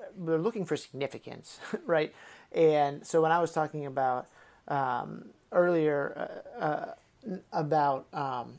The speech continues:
people wanting to be a part of something bigger, I guess what I was really saying is people wanna be known for something. They wanna have an identity. Um, and so they're gonna latch on to whether that's, you know, identity politics or whatever that would be, and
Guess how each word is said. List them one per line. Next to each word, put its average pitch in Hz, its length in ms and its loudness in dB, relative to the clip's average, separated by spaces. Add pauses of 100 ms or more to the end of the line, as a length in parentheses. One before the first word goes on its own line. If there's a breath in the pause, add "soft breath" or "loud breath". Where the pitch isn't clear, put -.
(120)
people 151 200 -4
wanting 143 200 -4
to 127 100 -10
be 131 60 -2
a 127 40 -4
part 139 200 -4
of 127 60 -8
something 117 300 -12
bigger, 143 300 0
I 131 100 -2
guess 156 220 -6
what 131 80 -6
I 127 40 -6
was 113 120 -10
really 143 320 -2
saying 123 400 -10
is 117 140 -14 (540 loud breath)
people 190 260 0
wanna 143 360 -4
be 131 280 -6
known 131 460 -10
for 127 100 -12
something. 120 440 -10
They 123 80 -10
wanna 151 180 -6
have 139 120 -6
an 135 80 -10
identity. 120 680 -10 (520 soft breath)
Um, 127 540 -4 (120)
and 135 140 -8
so 139 160 -6
they're 143 140 -2
gonna 180 260 -4
latch 139 420 -4
on 139 360 -8
to 127 420 -6
whether 127 320 -4
that's, 127 440 -6
you 147 120 -8
know, 123 160 -6
identity 117 480 -8
politics 131 760 -6
or 123 480 -8
whatever 147 380 -2
that 143 140 0
would 120 160 -8
be, 139 340 -2 (300 loud breath)
and 127 260 -6